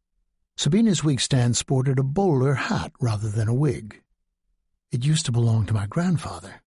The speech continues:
she said with a smile. It was the kind of hat, black, hard, round, that Teresa had seen only on the screen,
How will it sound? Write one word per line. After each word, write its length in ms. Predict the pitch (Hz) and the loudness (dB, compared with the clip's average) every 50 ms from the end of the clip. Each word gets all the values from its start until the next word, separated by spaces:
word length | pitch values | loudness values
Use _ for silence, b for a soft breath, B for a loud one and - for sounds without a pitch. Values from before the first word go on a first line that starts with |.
| _ _ _ | _ _ _
she 160 | - - 127 | -6 -4 -4
said 220 | - - 113 98 | -2 -2 -2 -2
with 140 | 95 101 92 | -4 -6 -6
a 60 | 101 | -6
smile. 540 | - - - 104 76 65 65 - - - _ _ _ _ _ _ _ _ _ _ _ _ _ _ _ _ _ _ _ _ _ _ _ _ | -4 -4 -4 -4 -4 -6 -10 -12 -16 -20 _ _ _ _ _ _ _ _ _ _ _ _ _ _ _ _ _ _ _ _ _ _ _ _
It 120 | - 175 196 | -4 0 0
was 140 | 175 139 | 0 0
the 80 | - 160 | 0 -2
kind 220 | - - 185 190 | 0 0 2 2
of 80 | 185 - | 2 0
hat, 340 | 85 101 101 - - - - _ _ _ _ _ | -2 -4 -6 -6 -10 -14 -20 _ _ _ _ _
black, 380 | 123 120 123 123 139 - - - _ _ | 0 0 0 0 -2 -4 -8 -20 _ _
hard, 520 | - - 123 120 110 107 107 117 113 - - _ _ _ | -4 -2 0 0 0 0 -2 -4 -8 -12 -18 _ _ _
round, 460 | 117 113 107 104 95 95 98 101 - _ B B B B B B | -4 -2 -2 -4 -4 -4 -6 -8 -10 _ B B B B B B
that 160 | - 143 147 - | -2 -2 0 0
Teresa 460 | - 139 135 147 156 160 - 135 117 | 0 0 2 2 2 2 2 2 2
had 140 | 131 139 - | 2 0 0
seen 280 | - - 156 139 147 | 0 0 2 2 2
only 340 | - 156 160 170 175 160 143 | 2 0 0 2 2 2 2
on 140 | 131 120 131 | 2 2 2
the 80 | 139 | 0
screen, 520 | 131 - - - 202 175 127 98 87 90 | 0 -2 0 0 2 2 2 0 -2 -6